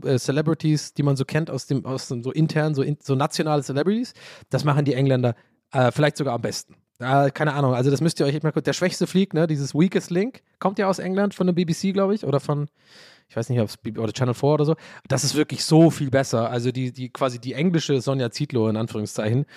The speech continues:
äh, die ist, äh, viel besser gemacht und so, also, äh, nichts gegen Sonja Zie-, Zietlow. Liebe Grüße an dieser Stelle, falls du reinhörst. Äh, hast auch einen guten Job gemacht.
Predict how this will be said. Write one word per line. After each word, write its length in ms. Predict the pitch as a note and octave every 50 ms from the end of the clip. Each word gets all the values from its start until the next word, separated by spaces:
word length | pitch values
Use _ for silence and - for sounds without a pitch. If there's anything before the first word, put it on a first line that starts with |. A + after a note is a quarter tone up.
| - - - - _ _ _ _ _ _ _ _ _ _ _ _ _ - -
äh, 180 | - A#2 A#2 A2+
die 220 | G#2 - B2 C3+
ist, 260 | B2 - - - -
äh, 200 | - A2 G2+ F#2+
viel 480 | - - - - - - E3 F3 F3 D#3+
besser 340 | C3+ C#3+ C#3+ - - D3 C3+
gemacht 380 | A#2 B2 B2 C3+ C3+ - -
und 100 | C#3 A#2+
so, 140 | - - C3
also, 380 | B2+ B2 A2+ A#2+ B2 B2 A#2 A#2
äh, 420 | A#2 A#2+ A2+ A2 A2 A2 G#2+ A2
nichts 180 | A#2+ C#3 - -
gegen 160 | - D3 F3+
Sonja 300 | - D3+ C#3+ C3+ C3 B2
Zie-, 280 | - - E3 D#3+ D3 _
Zietlow. 340 | - D#3+ D#3 D#3+ D3+ C3+ - _ _ _
Liebe 260 | - B3+ B3 C4 B3 B3
Grüße 220 | - B3 A3 -
an 60 | A3+
dieser 160 | A#3+ A3 B3
Stelle, 260 | G#3+ - A#3 A#3+ C4 A3
falls 200 | - G3+ F#3 -
du 80 | G3
reinhörst. 360 | F3+ G3 G3 G3+ A3 A#3+ - _ - - - - - - - - - - _
Äh, 180 | - D3+ D#3+ D#3
hast 160 | D3+ F3 -
auch 80 | - F#3+
einen 80 | F#3+
guten 160 | F#3 G3 F#3+ F#3
Job 180 | D#3+ F#3 F3+
gemacht. 300 | - F3+ F3+ F#3+ G#3+ -